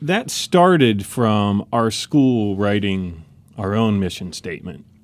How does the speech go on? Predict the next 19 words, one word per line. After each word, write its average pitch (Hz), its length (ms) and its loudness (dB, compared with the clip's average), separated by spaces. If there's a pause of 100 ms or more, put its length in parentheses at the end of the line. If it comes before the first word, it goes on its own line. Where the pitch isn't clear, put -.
(160)
And, 92 480 -2
um, 85 300 -4
Bob 90 300 -4
Stewart 98 320 -4
had 92 240 -4
me 85 320 -8 (300)
put - 180 -4
together 90 420 -4
a 85 40 -6
number 90 340 -2
of 85 100 -6
different 90 340 -6
examples 85 640 -8
that 98 100 -12
we 92 80 -10
presented 87 500 -8
to 92 100 -14
the 80 80 -12
faculty. 85 540 -10